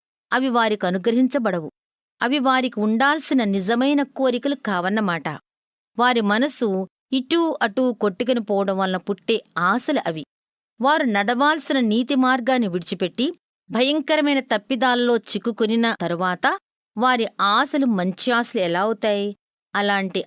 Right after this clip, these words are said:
ఆశలు, కోరికలు తిరస్కరించబడాల్సిందే. అయితే నీతిమంతులకున్న కృపాసహితమైన ఆశలు,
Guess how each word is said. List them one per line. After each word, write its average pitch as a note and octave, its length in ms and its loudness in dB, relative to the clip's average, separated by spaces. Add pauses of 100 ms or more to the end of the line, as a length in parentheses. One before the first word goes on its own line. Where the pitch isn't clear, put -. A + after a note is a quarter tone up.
ఆశలు, G3+ 680 0 (320)
కోరికలు A3 680 0 (260)
తిరస్కరించబడాల్సిందే. G#3+ 1500 0 (560)
అయితే A3+ 520 0 (300)
నీతిమంతులకున్న D4 920 2
కృపాసహితమైన B3+ 1300 0 (100)
ఆశలు, F#3+ 640 -2